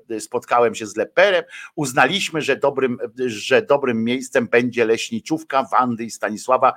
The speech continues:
Łyżwińskich. Chodziliśmy po lesie, pytał, jak tam było, pytał o rodzinę i tak dalej. Mm, e, no i tu o scenariuszu, e, e, przejęcia i tam, że opowiadał mu o tym i że potem, że sprawdziło się wszystko,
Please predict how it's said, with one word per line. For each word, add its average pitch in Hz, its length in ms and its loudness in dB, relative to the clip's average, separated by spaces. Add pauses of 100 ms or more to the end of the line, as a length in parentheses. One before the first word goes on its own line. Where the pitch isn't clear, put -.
(280)
Łyżwińskich. 156 1000 0 (280)
Chodziliśmy 165 600 -2
po 151 180 4
lesie, 120 380 4
pytał, 143 380 0
jak 123 180 0
tam 104 220 -4
było, 180 300 0
pytał 107 420 -2
o 110 40 -4
rodzinę 120 460 -4
i 92 100 -20
tak 101 220 -4
dalej. 98 300 -4 (420)
Mm, 127 240 -2
e, 123 100 6 (520)
no 240 120 4
i - 80 0
tu 175 120 2
o 143 40 4
scenariuszu, 127 800 -2
e, 117 40 0
e, 110 60 -2 (1000)
przejęcia 156 560 0
i 123 80 -2
tam, 104 140 -6
że 104 100 -8
opowiadał 139 520 0
mu 135 100 -4
o 123 40 -2
tym 113 200 -10
i 117 60 -14
że 113 160 -4
potem, 127 340 -2
że 107 140 -4
sprawdziło 117 500 -2
się 107 140 -6
wszystko, 135 500 -6